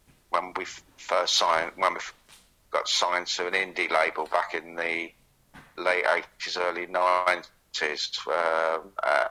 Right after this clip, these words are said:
and he's been our producer ever since, yeah. 'Cause he produced that Walking on Sunshine for Katrina the Waves, Pat, as well as doing the Wonders stuff and all the other indie bands like the Darling Buds and the House of Love.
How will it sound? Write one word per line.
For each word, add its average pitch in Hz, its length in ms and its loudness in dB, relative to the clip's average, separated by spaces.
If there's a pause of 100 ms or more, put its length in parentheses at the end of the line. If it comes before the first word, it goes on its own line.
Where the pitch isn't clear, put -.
and 85 140 2
he's 87 140 -6
been 92 120 0
our 87 140 4
producer 87 400 -4
ever 80 140 -4
since, - 380 -4
yeah. 82 200 2 (400)
'Cause 110 100 -4
he 151 60 0
produced - 360 -2
that - 100 -2
Walking 101 220 -4
on 95 40 -2
Sunshine 92 460 0
for - 100 -6
Katrina 90 360 -2
the 85 80 -4
Waves, 90 240 0
Pat, - 300 2 (220)
as - 120 -2
well 110 100 0
as 85 100 -2
doing 90 180 0
the 82 60 -4
Wonders 85 320 0
stuff - 380 2
and 78 160 -8 (380)
all 95 160 -4
the 92 100 2
other 82 160 2
indie 85 320 0
bands 76 320 2
like 78 160 0
the 82 80 -6
Darling 78 480 0
Buds 78 320 0
and 78 100 -6
the 76 60 2
House 78 320 2
of 80 100 -8
Love. 78 360 0